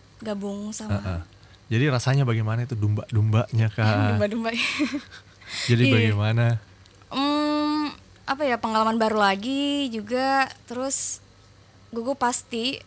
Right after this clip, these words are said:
Speaker 1: apalagi waktu itu acaranya di, di luar Makassar,
Speaker 2: Mm-mm.
Speaker 1: pergi ke Pangkep dan banyak anak sekolah, terus diliatin.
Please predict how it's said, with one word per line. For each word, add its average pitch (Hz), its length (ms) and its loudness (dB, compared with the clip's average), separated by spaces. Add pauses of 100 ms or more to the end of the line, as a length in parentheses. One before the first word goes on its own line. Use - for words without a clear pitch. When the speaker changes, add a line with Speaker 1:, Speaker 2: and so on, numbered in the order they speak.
Speaker 1:
apalagi 226 680 -4
waktu 220 240 -6
itu 254 160 -6
acaranya 214 1040 -4
di, 202 240 -12
di 214 160 -8
luar 208 400 -2
Makassar, 208 480 -4 (480)
Speaker 2:
Mm-mm. 104 320 0
Speaker 1:
pergi 98 160 0
ke 107 100 0
Pangkep 208 440 -6 (800)
dan 214 220 -6
banyak 214 220 -2
anak 208 240 -4
sekolah, 226 560 2
terus 247 320 -6
diliatin. 226 800 0